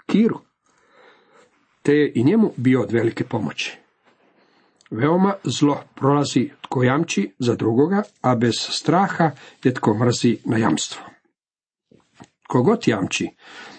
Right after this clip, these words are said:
za stranca, steći će znanje i to će znanje poticati iz iskustva. Naučit će da je učinio veliku pogrešku.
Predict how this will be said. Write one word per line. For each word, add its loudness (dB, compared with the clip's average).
za 0
stranca, 0
steći -2
će -2
znanje 2
i -4
to 2
će -4
znanje 2
poticati -2
iz 4
iskustva. 0
Naučit 0
će 0
da 0
je 2
učinio 0
veliku 0
pogrešku. -10